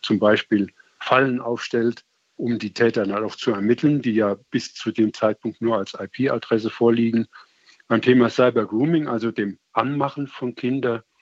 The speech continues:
sehen wir die Plattformen in einer viel größeren Verpflichtung noch. Sie müssen die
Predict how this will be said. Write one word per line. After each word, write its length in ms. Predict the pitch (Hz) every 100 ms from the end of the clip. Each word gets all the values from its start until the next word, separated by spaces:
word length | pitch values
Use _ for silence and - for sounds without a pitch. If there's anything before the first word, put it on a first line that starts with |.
| _ _ _ _ _
sehen 300 | - 117 113
wir 120 | 110
die 240 | 98 98 104
Plattformen 640 | 117 113 - 107 104 104
in 160 | 101 98
einer 60 |
viel 180 | - 117
größeren 480 | - 123 147 160 139
Verpflichtung 640 | 131 - 120 110 - 107
noch. 240 | 101 95 - - _ _ _
Sie 160 | -
müssen 680 | 104 135 143 123 117 - - _ -
die 420 | 95 95 101